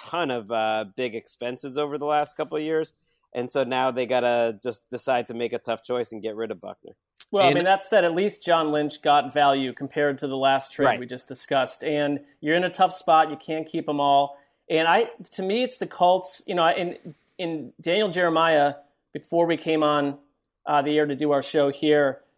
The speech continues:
Speaker 2: said on N F L Network that he would be shocked, and we'll get into this later, if they, if they didn't wind up with Phillip Rivers. So I think that they obviously have a bead on their quarterback situation.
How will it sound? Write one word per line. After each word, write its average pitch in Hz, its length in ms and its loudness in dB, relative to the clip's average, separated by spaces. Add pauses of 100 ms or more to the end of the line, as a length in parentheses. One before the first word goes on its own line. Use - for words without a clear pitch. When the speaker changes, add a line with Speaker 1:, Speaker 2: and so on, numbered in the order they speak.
Speaker 2:
said 180 260 2
on 165 120 4
N 160 100 2
F 156 140 0
L 156 80 4
Network 151 300 2
that - 100 -4
he 190 120 -4
would 208 140 4
be 190 80 -4
shocked, 160 500 2
and 151 80 -2
we'll 160 80 2
get 165 140 4
into 160 140 2
this 139 200 -8
later, 151 260 4
if 143 200 0
they, 156 140 0
if - 80 -4
they 151 100 0
didn't 170 220 0
wind 156 240 4
up 151 100 2
with 147 140 -4
Phillip 147 320 0
Rivers. 131 280 -2
So 156 120 2
I 156 80 4
think 196 240 0
that 190 120 0
they 160 360 2 (240)
obviously 175 400 2
have 165 80 4
a 147 80 4
bead 165 420 4
on 156 140 4
their 147 120 2
quarterback 147 520 2
situation. 139 720 -4